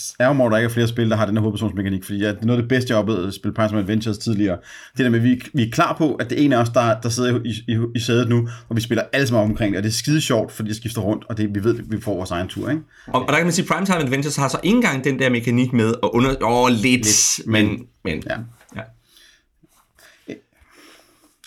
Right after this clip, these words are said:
Speaker 1: Der er også en anden lille værktøj, jeg godt rigtig godt kan lide, som er deres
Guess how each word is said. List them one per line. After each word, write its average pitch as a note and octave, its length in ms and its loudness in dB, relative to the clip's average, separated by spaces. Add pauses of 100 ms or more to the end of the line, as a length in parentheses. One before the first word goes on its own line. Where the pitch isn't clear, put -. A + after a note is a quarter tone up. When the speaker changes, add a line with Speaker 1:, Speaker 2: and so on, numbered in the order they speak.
(160)
Speaker 1:
Der G2+ 60 2
er G#2+ 40 6
også A#2 100 4
en C3 40 4
anden A#2+ 180 6
lille C#3 340 4
værktøj, A#2 360 2
jeg G2 80 0
godt G2 120 0
rigtig G2+ 140 0
godt F#2+ 80 -4
kan G#2 100 -2
lide, - 180 -4
som G2+ 140 0
er G2 40 0
deres F#2+ 220 -2